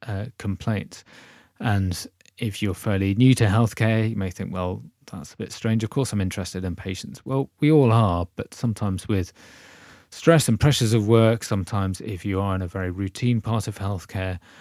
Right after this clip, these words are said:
I think that genuine interest that we have deep down inside us can sometimes get a bit lost. So reminding ourselves why we're with patients and being curious about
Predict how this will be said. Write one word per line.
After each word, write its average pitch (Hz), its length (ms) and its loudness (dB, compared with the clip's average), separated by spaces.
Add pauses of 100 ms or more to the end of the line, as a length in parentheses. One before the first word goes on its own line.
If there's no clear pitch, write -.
(220)
I - 40 -14
think 101 380 -6 (120)
that - 460 -8
genuine 113 380 2
interest 98 480 -4
that - 120 -4
we 92 160 -4
have 104 520 -4 (480)
deep 135 240 -4
down 131 260 4
inside 120 460 2
us 92 160 -2
can 127 220 -4
sometimes 101 500 -2
get - 360 -8
a - 120 -12
bit - 380 -10
lost. 95 500 -4 (460)
So 107 240 0
reminding 110 580 4
ourselves 95 440 -2
why 104 340 2
we're 92 320 0 (500)
with 113 280 2
patients 95 480 -4
and 98 80 -4
being 113 320 0
curious 156 440 0
about 101 300 0